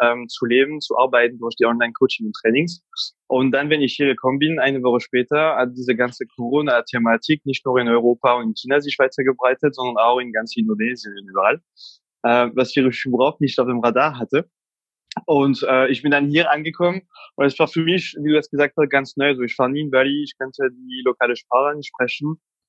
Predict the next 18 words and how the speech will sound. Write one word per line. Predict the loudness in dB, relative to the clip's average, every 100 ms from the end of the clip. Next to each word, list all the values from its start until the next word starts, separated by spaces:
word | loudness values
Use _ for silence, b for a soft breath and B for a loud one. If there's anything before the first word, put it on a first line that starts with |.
| _ 0
Ähm, | 2 4 2 -2 -4 -6 -10 _ _ -12
viele | -2 -2
Kontakte | 0 -2 -2 -2 -2
hatte | -2 -2
ich | -2
auch | -2
nicht | -2 -2 -4
und |
es | -2 0
war |
die | 0
Frage, | 0 2 4
okay, | 2 2 0
ich | -2
bin | -2
da, | 2 2 2
aber | -2 -6
irgendwie | -8 -8 -4 0 0